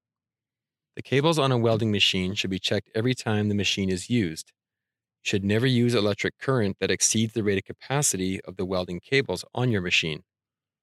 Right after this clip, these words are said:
This is uneconomical, but more importantly, it causes overheating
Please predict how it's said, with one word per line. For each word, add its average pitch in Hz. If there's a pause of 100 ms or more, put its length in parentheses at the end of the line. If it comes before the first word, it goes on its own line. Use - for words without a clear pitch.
(760)
This 120
is 143 (120)
uneconomical, 113 (200)
but 98
more 107
importantly, 98 (380)
it 110
causes 101
overheating 104